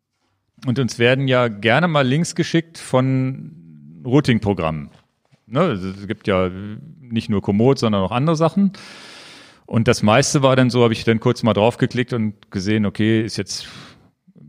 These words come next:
kann Komoot auch und Komoot kenne ich und, und so weiter. Bin, bin, ist ja dann auch immer schwierig, von dem, was man kennt, wegzugehen. Und jetzt hat einer einen Link geschickt, ähm, und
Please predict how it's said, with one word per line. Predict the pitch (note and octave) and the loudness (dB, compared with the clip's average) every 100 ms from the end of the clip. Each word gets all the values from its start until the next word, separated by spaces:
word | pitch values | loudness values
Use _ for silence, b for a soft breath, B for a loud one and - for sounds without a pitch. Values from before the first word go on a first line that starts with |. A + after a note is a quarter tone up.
| - | -4
kann | G#2 G2+ | -2 0
Komoot | G2+ G2 G2 | 0 0 0
auch | G2 A2+ C3 B2+ | 2 4 4 2
und | G2+ F#2+ - | -2 -4 -8
Komoot | - G2 G2 | -8 -4 -4
kenne | - A#2+ C3 | -2 0 0
ich | A#2+ | -4
und, | - F#2 - - - | -6 -8 -8 -16 -10
und | G#2 | -8
so | G2+ | -6
weiter. | F#2+ A#2 C3 B2 | -2 0 2 0
Bin, | G#2+ B2 G#2+ G#2 | 0 -4 -2 -2
bin, | A2+ | -4
ist | A2 | -2
ja | G#2 | 0
dann | G#2+ A2 | 2 0
auch | G2 | 0
immer | G2+ F#2+ | 0 0
schwierig, | A2+ A#2+ G#2+ | 2 2 2
von | G#2+ | 0
dem, | G#2+ A2 | 2 2
was | A2 | 2
man | G2+ | 0
kennt, | G2 G#2 G2 | 0 0 0
wegzugehen. | - A2+ F2+ G2+ E3 - B B B B B B B | -2 -4 -2 -2 -2 -8 B B B B B B B
Und | - A#2 A2 A#2 | 0 2 2 2
jetzt | C3 - | 0 2
hat | E3+ | 0
einer | C#3 D#3+ | 2 2
einen | D#3+ D3+ | 2 2
Link | D#3+ E3+ | 0 -2
geschickt, | D#3+ E3 D#3+ - - | 0 2 0 -2 -4
ähm, | D3+ C3 C3 B2+ B2 B2 B2 C3 - | 2 4 4 2 0 -2 -2 -6 -4
und | A#2+ A#2 | -4 -4